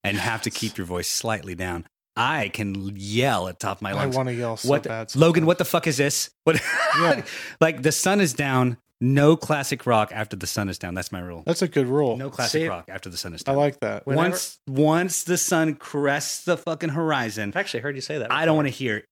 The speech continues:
Speaker 1: any more. Fuck no, Kansas. Don't you not? I,
Speaker 2: Don't you fucking
Speaker 1: don't
Speaker 2: do
Speaker 1: you
Speaker 2: it. <laughs>
Speaker 1: fucking play that Kansas again? Fuck Dust in the Wind. Do not play that right now.
Speaker 2: Yeah, that's fair.
Speaker 1: Yeah. <laughs>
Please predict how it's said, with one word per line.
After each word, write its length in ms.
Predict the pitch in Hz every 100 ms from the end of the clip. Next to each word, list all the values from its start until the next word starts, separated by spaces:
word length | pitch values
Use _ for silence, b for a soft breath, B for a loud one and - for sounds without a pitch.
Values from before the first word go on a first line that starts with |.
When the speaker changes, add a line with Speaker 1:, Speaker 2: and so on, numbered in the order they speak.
| 160
Speaker 1:
any 460 | 160 160 160 160 - _ 143
more. 500 | 143 123 104 90 - _
Fuck 220 | - 120 147
no, 160 | 139
Kansas. 760 | 123 - 175 175 170 240 - - -
Don't 240 | 165 160
you 180 | 143 160 135
not? 340 | 135 175 185
I, 160 | - 143 - _ -
Speaker 2:
Don't 180 | 135 -
you 80 | 131 -
fucking 260 | 185 -
Speaker 1:
don't 200 | 156 147
Speaker 2:
do 80 | 131
Speaker 1:
you 60 | 156
Speaker 2:
it. 40 |
<laughs> 0 |
Speaker 1:
fucking 360 | - 185 - 190
play 160 | 185 220
that 180 | 156 -
Kansas 420 | - 175 165 -
again? 400 | 170 202 240 254 B B B - _ _ -
Fuck 320 | - 196 -
Dust 240 | 135 -
in 80 | 120
the 60 | 104
Wind. 340 | 104 98 - -
Do 80 | 131
not 160 | 113
play 180 | - 139
that 160 | 120 104
right 160 | 98 95
now. 260 | 92 85 -
Speaker 2:
Yeah, 80 | 117
that's 160 | 117
fair. 260 | - 117 110
Speaker 1:
Yeah. 160 | - -
<laughs> 40 | -